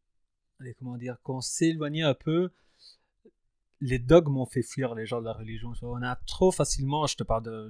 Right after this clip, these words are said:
dans mon cas de la religion catholique parce que c'est celle que je connais le mieux,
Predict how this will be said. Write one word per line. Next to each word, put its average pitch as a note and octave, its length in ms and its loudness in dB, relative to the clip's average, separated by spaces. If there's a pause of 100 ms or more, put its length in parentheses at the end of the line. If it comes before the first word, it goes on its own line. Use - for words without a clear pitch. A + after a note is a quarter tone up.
dans G#2+ 140 -8
mon G#2+ 80 -10
cas A#2+ 140 -6
de A2+ 60 -4
la G#2+ 120 -6
religion A2 320 -8
catholique A2+ 420 -4
parce - 160 -8
que G#2+ 140 -6
c'est A2+ 120 -8
celle A2 160 -4
que A2 120 -10
je - 80 -12
connais G#2+ 160 -6
le A2 80 -10
mieux, C3 200 -4